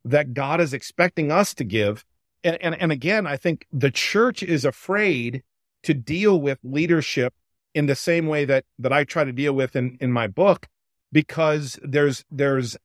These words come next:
a misnomer that leadership is not biblical. And one of the things I've, I've tried to do in the book, and one of the things I've tried to do in my eight years as president and bishop of the English district,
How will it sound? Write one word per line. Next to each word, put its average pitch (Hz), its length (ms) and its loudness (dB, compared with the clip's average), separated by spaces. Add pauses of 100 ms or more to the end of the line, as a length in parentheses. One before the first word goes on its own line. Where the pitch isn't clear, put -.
(360)
a 131 100 0
misnomer 147 1080 -2 (400)
that 143 240 -2
leadership 160 640 0
is 139 240 0
not 135 320 2 (300)
biblical. 120 580 -2 (360)
And 143 200 0
one 180 140 4
of 208 40 0
the 180 80 2
things 170 320 -2
I've, 143 300 2
I've 127 160 -2
tried 156 220 2
to 131 40 -2
do 147 200 0
in 139 80 0
the 117 80 -4
book, 160 320 0
and 131 120 -4
one 143 120 -2
of 143 60 -2
the 135 80 -6
things 143 220 -2
I've 127 140 0
tried 147 160 2
to 127 60 -4
do 139 180 2
in 131 100 2
my 127 240 0
eight 139 200 0
years 139 320 0
as 120 180 -2
president 135 400 -2
and 123 100 -2
bishop 131 260 0
of 123 60 -2
the 127 60 0
English 123 300 -2
district, 156 440 -2